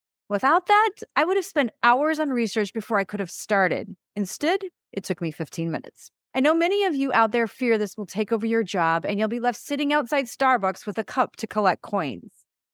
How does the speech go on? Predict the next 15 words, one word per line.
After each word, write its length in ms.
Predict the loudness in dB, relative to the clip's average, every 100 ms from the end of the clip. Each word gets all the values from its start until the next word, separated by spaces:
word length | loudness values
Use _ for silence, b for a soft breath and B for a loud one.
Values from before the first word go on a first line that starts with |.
| _ _ -2
That 140 | -2 0
isn't 380 | -2 0 -2 0
the 80 | -4
case 420 | -4 0 0 0 -2
at 140 | 0
all. 440 | 2 0 -2 -6 -14 _ -6
If 180 | -6 -8 -2
anything, 560 | 2 2 0 0 -2 -2
it's 160 | -4
going 300 | 0 0 0
to 100 | -2
make 300 | -2 -2 -2
you 100 | -4
more 300 | -2 -2 0
efficient 760 | -2 -4 -4 -4 -2 -6 -6